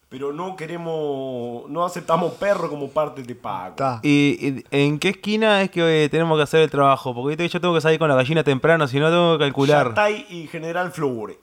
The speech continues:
Speaker 3: Uh, pero le dijiste que ahí está un poquito más lejos. Hay,
Speaker 1: Y
Speaker 3: hay Milky Extra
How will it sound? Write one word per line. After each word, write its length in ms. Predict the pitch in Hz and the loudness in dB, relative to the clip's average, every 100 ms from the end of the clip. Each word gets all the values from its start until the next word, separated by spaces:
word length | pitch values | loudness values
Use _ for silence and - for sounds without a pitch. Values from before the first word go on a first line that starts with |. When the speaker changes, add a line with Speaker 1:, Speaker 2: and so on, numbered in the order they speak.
| _ _ - | _ _ -6
Speaker 3:
Uh, 1160 | 208 247 254 240 226 202 175 156 139 131 123 120 | -2 0 2 2 2 0 0 0 0 0 -2 -4
pero 420 | 131 131 127 127 - - | -4 0 0 0 -6 -14
le 140 | - | -12
dijiste 340 | - 175 170 185 | -8 -6 -4 0
que 80 | 151 | 2
ahí 320 | 170 208 - - - 247 - - - _ _ - | 2 2 0 -12 -10 -12 -12 -16 -20 _ _ -18
está 160 | - | -8
un 60 | 127 | -2
poquito 240 | 143 160 127 | -2 0 0
más 120 | 117 | 2
lejos. 360 | 170 - 107 - _ _ _ - | 0 0 -6 -8 _ _ _ 0
Hay, 240 | 127 143 | 2 2
Speaker 1:
Y 100 | - | 2
Speaker 3:
hay 320 | 143 156 160 - | 4 2 0 -4
Milky 520 | 156 160 196 - 185 180 | 0 2 2 0 0 0
Extra 480 | 180 196 208 180 | 0 2 2 0